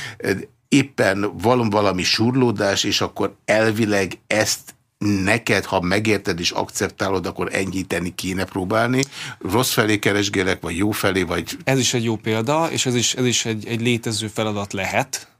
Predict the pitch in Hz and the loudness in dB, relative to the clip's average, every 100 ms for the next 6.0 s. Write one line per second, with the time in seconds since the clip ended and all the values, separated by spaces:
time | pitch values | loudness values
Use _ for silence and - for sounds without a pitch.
0 | _ _ - 113 110 110 110 107 110 120 | _ _ -12 -4 0 0 0 -2 -2 0
1 | 139 135 120 117 110 - 113 113 110 - | 2 4 2 0 -4 -6 -4 -2 -2 -2
2 | 113 110 107 123 120 - 110 107 104 - | -2 -2 -2 -2 -2 -2 -4 -4 -6 -2
3 | 127 120 123 117 107 143 147 - 113 - | -2 0 0 0 2 2 2 0 -2 -4
4 | - 110 - 85 - 101 104 92 87 - | -2 0 0 -4 -2 0 0 0 -2 -4
5 | - - 107 92 85 85 - - - | -8 -2 2 2 2 -2 -6 -8 -12